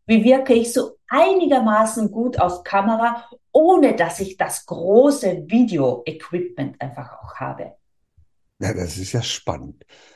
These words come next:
Speaker 2: Ja, vielleicht, Monika, so ein bisschen zum Schluss. Welchen Rat würdest du Unternehmern oder Menschen geben, die in Führungsverantwortung sind,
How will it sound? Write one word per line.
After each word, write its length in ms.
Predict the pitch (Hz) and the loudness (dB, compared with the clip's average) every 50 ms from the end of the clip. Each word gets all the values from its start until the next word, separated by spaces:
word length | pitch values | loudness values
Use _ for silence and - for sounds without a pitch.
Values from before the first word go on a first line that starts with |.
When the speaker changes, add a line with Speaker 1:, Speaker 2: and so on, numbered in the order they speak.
| _ _ _ | _ _ _
Speaker 2:
Ja, 280 | - 160 160 147 - 139 | 0 2 2 2 0 -2
vielleicht, 320 | 120 147 151 156 151 131 160 | 0 2 4 4 4 4 4
Monika, 340 | 165 175 170 143 170 160 | 2 2 2 2 2 2
so 100 | 143 147 | 2 2
ein 80 | 160 147 | 2 0
bisschen 260 | 156 180 - 202 160 | -2 -2 0 -2 -2
zum 160 | 131 - 160 | -2 -4 -8
Schluss. 360 | 131 - - 156 190 226 226 226 - - _ _ - 277 - | -8 -6 0 2 2 2 0 -2 -10 -20 _ _ -18 -12 -8
Welchen 540 | 190 180 135 151 208 247 220 - 247 220 196 | -6 -2 2 2 2 2 2 0 -2 0 0
Rat 480 | 170 120 131 170 196 226 240 233 - - | 0 0 -2 -2 -2 -2 -2 -4 -4 -2
würdest 360 | 175 151 190 190 - - - | 0 0 0 -2 -2 -4 -4
du 60 | 180 | -4
Unternehmern 640 | - 156 151 - 151 143 143 175 220 226 190 139 | -4 -4 -4 -4 -2 -2 0 -2 -2 -2 -2 -2
oder 200 | 120 120 123 120 | -2 0 0 0
Menschen 440 | 123 123 147 202 220 214 - - 156 | 2 2 0 0 -2 -2 -2 -2 -2
geben, 260 | 139 135 147 151 139 | 0 2 2 2 0
die 120 | 127 131 131 | 0 -2 -4
in 80 | 131 | -4
Führungsverantwortung 1200 | 127 - - 160 175 196 208 170 - - - 143 131 131 143 139 135 - 143 135 127 135 123 123 | -6 -6 -6 -4 -4 -4 -4 -6 -6 -6 -6 -6 -4 -4 -4 -4 -6 -6 -8 -6 -6 -6 -8 -8
sind, 340 | 107 101 117 156 185 175 180 | -6 -6 -6 -6 -6 -6 -8